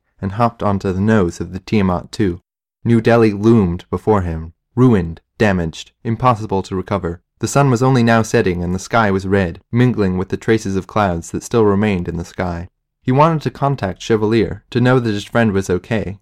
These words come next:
that the Protectorate was okay. He didn't trust himself to stay calm, to keep from saying something about Dragon, from venting, being emotional.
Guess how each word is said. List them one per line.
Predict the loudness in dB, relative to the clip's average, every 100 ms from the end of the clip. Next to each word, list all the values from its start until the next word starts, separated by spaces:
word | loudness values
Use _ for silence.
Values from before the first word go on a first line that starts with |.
| _
that | -6
the | -4
Protectorate | -4 -4 -2 -2 -2 -4 -4
was | -4
okay. | -4 -4 -6 -8 -12 _ _
He | 0
didn't | 2 2
trust | 0 -2
himself | -2 -2 -2 -4
to |
stay | -2 -2 0
calm, | 0 0 -2 -8 -8
to | -2
keep | -2 0
from | -2
saying | 0 0 0
something | -4 -4 -4
about | -4 -4 0
Dragon, | 2 2 -2 -10
from | -8 -4
venting, | 2 0 0 -6 -6 -2
being | 0 2
emotional. | 2 0 -2 -8 -8